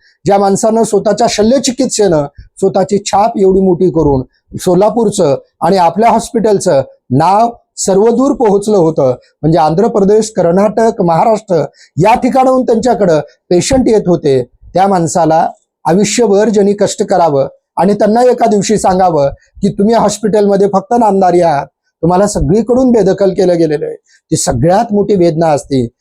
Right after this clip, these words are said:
आणि त्या वेदनेला सामोरे जात असताना मनावर येणारं दडपण हलकं करण्यासाठी कुणीतरी समजून घेणारा पाहिजे असतो. मग हे समजून घेणं म्हणजे काय असतं?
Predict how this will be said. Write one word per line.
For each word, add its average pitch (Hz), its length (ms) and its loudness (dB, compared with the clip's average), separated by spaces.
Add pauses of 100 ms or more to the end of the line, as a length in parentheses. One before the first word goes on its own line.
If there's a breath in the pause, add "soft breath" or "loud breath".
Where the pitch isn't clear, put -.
(160)
आणि 156 140 0
त्या 165 120 0
वेदनेला 160 520 0
सामोरे 160 440 0
जात 151 240 0
असताना 151 500 -2 (300 soft breath)
मनावर 160 360 0
येणारं 165 460 2
दडपण 156 400 0 (360)
हलकं 175 260 0
करण्यासाठी 160 680 0 (320 loud breath)
कुणीतरी 185 420 0
समजून 165 460 -2
घेणारा 151 340 0
पाहिजे 143 300 -2
असतो. 123 420 -8 (280 soft breath)
मग 233 80 0
हे 285 140 2
समजून 277 480 0
घेणं 269 220 2
म्हणजे 262 240 2
काय 214 320 2
असतं? 156 300 -2